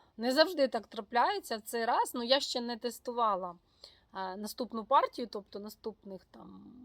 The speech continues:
вісім ароматів, але ось цих вісім мені всі сподобались. Класні парфуми,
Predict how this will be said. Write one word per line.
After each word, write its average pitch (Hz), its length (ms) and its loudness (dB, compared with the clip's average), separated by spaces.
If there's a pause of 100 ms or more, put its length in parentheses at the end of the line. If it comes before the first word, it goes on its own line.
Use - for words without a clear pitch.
(220)
вісім 214 400 -8
ароматів, 254 520 0
але 214 220 0
ось - 220 -6
цих - 380 -8 (140)
вісім 311 380 -2
мені 247 960 -2
всі 214 400 -8
сподобались. 196 840 -10
Класні 220 420 -4
парфуми, 277 680 -6